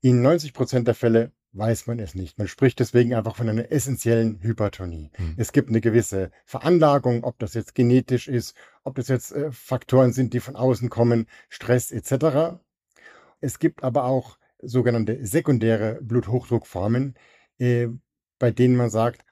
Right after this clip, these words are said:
Speaker 1: eine gewisse Erkrankung liegt dem Ganzen zugrunde.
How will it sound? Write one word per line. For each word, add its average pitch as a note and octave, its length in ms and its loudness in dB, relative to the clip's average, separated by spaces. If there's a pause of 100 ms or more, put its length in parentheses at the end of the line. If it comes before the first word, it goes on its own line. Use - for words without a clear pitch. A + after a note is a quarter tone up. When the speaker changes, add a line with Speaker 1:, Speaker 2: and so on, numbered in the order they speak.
Speaker 1:
eine A2+ 200 0
gewisse A#2 560 -2
Erkrankung A#2+ 520 -2
liegt A#2+ 260 0
dem A2+ 140 2
Ganzen A2 480 -4 (180)
zugrunde. A#2 600 2